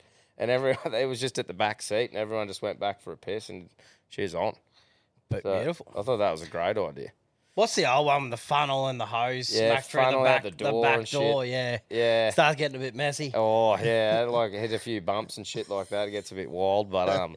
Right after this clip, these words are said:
Speaker 1: <laughs> yeah, that was a little trick that Marshy come up with. I thought it was a great move.
Speaker 2: Years of, uh, footy bus trips, obviously.
Speaker 1: Oh, yeah, mate. Plenty of practice, eh?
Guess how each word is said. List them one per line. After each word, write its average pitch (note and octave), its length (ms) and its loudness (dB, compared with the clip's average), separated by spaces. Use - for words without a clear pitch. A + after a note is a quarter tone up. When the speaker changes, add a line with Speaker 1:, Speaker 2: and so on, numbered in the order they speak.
Speaker 1:
<laughs> - 200 -20
yeah, A#2 140 4
that A#2+ 120 6
was B2 100 2
a A#2 60 0
little A2+ 200 2
trick - 360 -2
that G#2+ 220 -2
Marshy G#2+ 360 0
come G#2 240 0
up G#2+ 160 2
with. D#3 140 0
I C#3 120 0
thought A#2 160 -2
it - 20 -8
was F2+ 120 -8
a F#2+ 40 -6
great G2+ 320 2
move. A2 300 0
Speaker 2:
Years C#3+ 260 0
of, A#2+ 280 -10
uh, A#2+ 240 -2
footy C3 260 -6
bus B2+ 280 -2
trips, - 280 -6
obviously. C#3 380 -8
Speaker 1:
Oh, G#2 200 4
yeah, F#2 240 0
mate. F#2+ 220 -4
Plenty F#2+ 220 -4
of C#2+ 100 -14
practice, E2 400 -8
eh? F2 220 -4